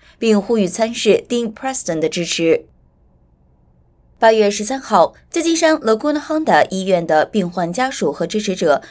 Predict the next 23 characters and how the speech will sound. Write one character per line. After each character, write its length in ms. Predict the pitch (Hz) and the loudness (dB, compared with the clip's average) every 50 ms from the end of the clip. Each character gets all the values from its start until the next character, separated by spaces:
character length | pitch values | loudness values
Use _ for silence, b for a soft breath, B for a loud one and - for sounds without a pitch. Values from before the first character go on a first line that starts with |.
| B B | B B
举 120 | - - 226 | -6 -2 0
行 180 | 208 240 240 | 0 0 0
了 100 | 262 262 - | -2 -2 -2
一 120 | 285 285 | -2 -6
场 220 | 262 185 180 - - | -6 -6 -8 -6 -6
集 180 | - 160 156 | -4 -2 -2
会， 360 | 165 175 - 240 202 - - b b b b b b b | -4 -2 4 4 4 4 4 b b b b b b b
要 160 | - 208 214 | 4 4 4
求 260 | 214 220 196 185 - 202 | 6 6 4 4 6 6
Laguna 380 | 196 175 175 233 233 247 220 | 4 4 2 2 -2 -2 -2
Honda 360 | 214 269 262 262 226 190 151 - | -4 -4 -4 0 2 2 2 2
医 200 | - 190 185 175 | 0 -4 -4 0
院 220 | 202 202 170 151 - | 2 2 2 0 -2
继 220 | - - - 285 | -4 -6 -6 -4
续 160 | 247 - 165 147 | -6 -6 -6 -6
开 240 | - - 185 165 | -6 -4 -4 -6
放。 380 | 175 - 185 175 160 - - _ _ _ _ _ b b b b b b | -2 2 2 4 4 2 0 _ _ _ _ _ b b b b b b
病 160 | - 339 339 | -4 -4 2
患 160 | 339 311 285 | 2 2 2
家 120 | 277 311 302 | 4 2 0
属 120 | 302 - | -2 -2
表 220 | 277 269 196 151 151 | -2 0 0 0 -2
示， 340 | - - 208 208 - b | -4 0 2 2 2 b